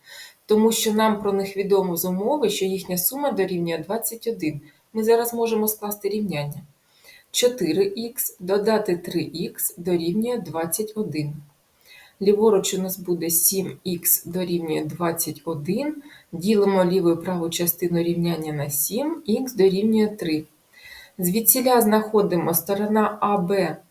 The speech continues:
дорівнює чотири помножити на три. Бачите, ось чотири помножити на х.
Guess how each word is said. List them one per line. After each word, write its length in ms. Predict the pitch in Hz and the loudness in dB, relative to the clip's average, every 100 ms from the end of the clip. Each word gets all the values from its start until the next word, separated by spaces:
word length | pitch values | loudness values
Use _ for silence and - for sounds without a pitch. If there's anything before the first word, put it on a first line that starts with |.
| _ _ - | _ _ -6
дорівнює 680 | 175 196 196 185 165 156 156 | 4 4 6 2 0 -2 -4
чотири 540 | - 196 196 202 175 | 0 0 2 4 4
помножити 600 | 170 180 170 165 160 - | 2 0 0 -2 -4 -6
на 180 | 165 170 | -4 -4
три. 400 | 170 175 165 147 - | -2 0 0 0 -6
Бачите, 400 | 175 220 - 151 | -6 -4 0 0
ось 100 | 143 | 0
чотири 420 | - 175 175 156 | -2 -2 0 0
помножити 520 | 147 160 156 156 175 | 0 -4 -4 -6 -4
на 100 | 170 | -2
х. 420 | 208 311 - - | -2 -2 -6 -8